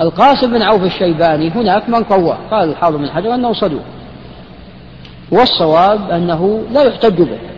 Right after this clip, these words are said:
وقد ضعف النسائي، وقال ابن علي يكتب حديثه، وقال أبو حاتم مضطرب محله الصدق، فهنا لينه.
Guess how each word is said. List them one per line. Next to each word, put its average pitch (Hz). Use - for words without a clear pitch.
وقد 160
ضعف 190
النسائي، 254
وقال 220
ابن 160
علي 185
يكتب 220
حديثه، 214
وقال 175
أبو 180
حاتم 190
مضطرب 185
محله 208
الصدق، 214
فهنا 170
لينه. 226